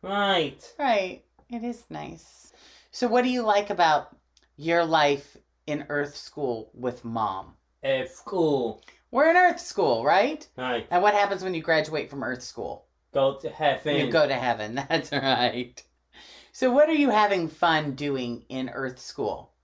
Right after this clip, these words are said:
Speaker 2: with Mom?
Speaker 1: Making cards.
Speaker 2: Making cards.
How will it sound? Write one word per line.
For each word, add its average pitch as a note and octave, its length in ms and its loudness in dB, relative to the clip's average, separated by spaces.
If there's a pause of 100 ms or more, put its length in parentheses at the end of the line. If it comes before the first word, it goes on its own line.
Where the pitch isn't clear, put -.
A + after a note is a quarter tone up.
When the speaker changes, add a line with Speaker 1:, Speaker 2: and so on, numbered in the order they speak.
Speaker 2:
with B2+ 240 -8
Mom? G#2 320 -6 (640)
Speaker 1:
Making C3 460 -8
cards. A#2 640 0 (400)
Speaker 2:
Making A#2+ 460 -10
cards. B2 1040 0